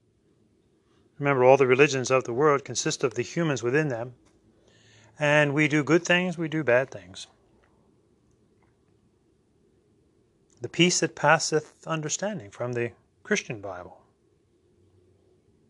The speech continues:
Silence is the sound of strength from Lao Tzu, from Taoism. Gabriel Cabran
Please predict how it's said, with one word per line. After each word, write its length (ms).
Silence 500
is 120
the 100
sound 340
of 120
strength 400
from 180
Lao 300
Tzu, 180
from 220
Taoism. 580
Gabriel 420
Cabran 680